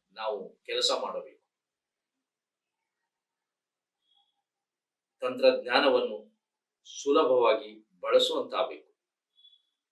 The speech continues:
ಆಗ ಎಲ್ಲವೂ ತನ್ನಿಂದ ತಾನೇ ಬೆಳೆಯುತ್ತದೆ. ಎಲ್ಲ ಕೆಲಸಗಳಲ್ಲಿ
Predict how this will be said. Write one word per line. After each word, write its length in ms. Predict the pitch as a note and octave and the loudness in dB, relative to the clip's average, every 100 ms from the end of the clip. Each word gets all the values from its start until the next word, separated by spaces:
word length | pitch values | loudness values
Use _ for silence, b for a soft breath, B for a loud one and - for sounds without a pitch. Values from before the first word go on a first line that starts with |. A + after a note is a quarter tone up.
| _ _ _ _ _ _ _ _ _ _ _ _ _ _ _ _ _ _ _ _ - | _ _ _ _ _ _ _ _ _ _ _ _ _ _ _ _ _ _ _ _ -4
ಆಗ 220 | A2 - A2 - _ _ _ A2+ | -2 -2 -4 -8 _ _ _ -8
ಎಲ್ಲವೂ 360 | C#3 C#3 A2 F#2+ - _ _ _ | -2 0 0 -4 -12 _ _ _
ತನ್ನಿಂದ 360 | B2 A#2+ A#2 G#2+ G#2 | -8 -8 -6 -4 -4
ತಾನೇ 260 | G#2 G#2+ G#2+ F2+ - _ F2+ | -2 -2 -4 -8 -14 _ _
ಬೆಳೆಯುತ್ತದೆ. 560 | G#2 A2+ B2+ B2+ E2+ D#2 - _ _ _ _ _ _ _ _ _ _ _ _ B2+ | -6 -2 -2 -4 -10 -10 -14 _ _ _ _ _ _ _ _ _ _ _ _ 2
ಎಲ್ಲ 240 | C3+ C#3 A2+ - - _ - | 4 4 4 2 -8 _ -4
ಕೆಲಸಗಳಲ್ಲಿ 760 | C3 D3 D#3 C3+ B2 A2 G2+ | 2 2 2 2 2 2 0